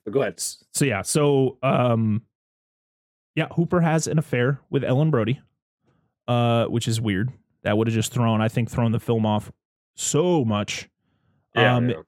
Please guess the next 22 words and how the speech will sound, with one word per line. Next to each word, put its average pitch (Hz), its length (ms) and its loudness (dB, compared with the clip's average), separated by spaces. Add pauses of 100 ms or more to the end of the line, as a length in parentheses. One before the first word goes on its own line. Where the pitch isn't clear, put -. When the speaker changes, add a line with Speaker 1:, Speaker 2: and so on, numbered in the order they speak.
(120)
Speaker 2:
in 156 200 2
the 156 120 2
book, 151 400 -2
Hooper 165 400 0
dies 107 520 0 (360)
and 117 200 0
not 113 300 -2
Quint, - 440 -6 (180)
or 117 240 0
maybe 175 280 0
both 170 240 0
of 139 60 -6
them 110 160 0
die. 87 420 -4
I 139 120 -4
have, 160 180 0
I'd 143 140 0
have 170 140 0
to, 127 340 -2 (100)
I, 120 100 -2 (120)
I, 127 80 -2
it's, 131 180 -4